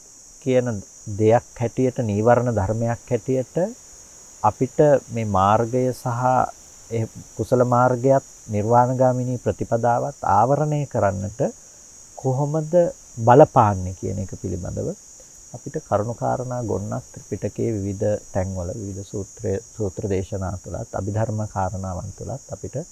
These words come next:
හඳුනා ගන්නට පුළුවන්කම තිබෙනවා. විටක අපි කතා කරනවා බුද්ධ ආදී අට තැනක තියෙන සැකයක්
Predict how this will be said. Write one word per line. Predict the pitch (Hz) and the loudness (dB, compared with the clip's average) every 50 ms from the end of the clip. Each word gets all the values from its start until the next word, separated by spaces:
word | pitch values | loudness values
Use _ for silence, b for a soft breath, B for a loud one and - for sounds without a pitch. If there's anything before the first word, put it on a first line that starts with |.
| B B B B B B B - | B B B B B B B -12
හඳුනා | - 110 98 98 110 117 113 110 107 | -8 -8 -6 -6 -4 -4 -4 -4 -2
ගන්නට | 107 101 98 101 98 90 - - - - - | -2 -2 -2 -4 -8 -10 -8 -10 -10 -10 -12
පුළුවන්කම | - - 101 92 - 95 98 - - 101 104 92 | -12 -10 -8 -8 -6 -8 -10 -10 -10 -10 -10 -8
තිබෙනවා. | - 101 87 90 82 87 90 95 | -10 -10 -10 -10 -10 -10 -10 -10
විටක | 92 - 101 87 - 107 107 - B B B B B B B | -8 -10 -10 -8 -6 -8 -8 -8 B B B B B B B
අපි | - 107 - 104 95 - - - - - - | -18 -12 -6 -6 -6 -6 -8 -14 -20 -20 -10
කතා | - 95 - - 92 92 | -10 -8 -2 -2 -2 -2
කරනවා | - 92 92 92 90 98 | -2 -4 -6 -4 -4 -4
බුද්ධ | 98 95 98 98 98 107 | -2 -2 -4 -2 0 0
ආදී | 107 104 95 107 104 101 | 0 2 0 0 0 0
අට | 95 90 - 113 | 0 0 -2 -2
තැනක | - 127 113 120 113 - 120 | -2 -2 -2 -2 -2 -4 -6
තියෙන | - - 123 113 107 107 104 - - - - - | -6 -2 -2 -2 -2 -2 -6 -10 -12 -20 -20 -10
සැකයක් | - 127 113 - - 135 131 123 | -2 -2 -2 2 4 4 4 4